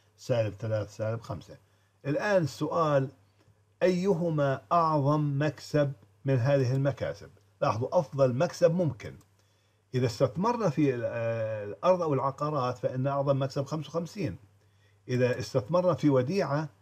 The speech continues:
فبكون المكسب ثمانين أعظم ما-،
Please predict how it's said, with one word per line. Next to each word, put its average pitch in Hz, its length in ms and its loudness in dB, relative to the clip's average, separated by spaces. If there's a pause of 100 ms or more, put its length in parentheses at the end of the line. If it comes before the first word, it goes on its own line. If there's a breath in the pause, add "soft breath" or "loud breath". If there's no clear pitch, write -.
(280)
فبكون 120 420 0
المكسب 123 400 -2
ثمانين 160 520 0
أعظم 117 320 -2
ما-، 107 300 -8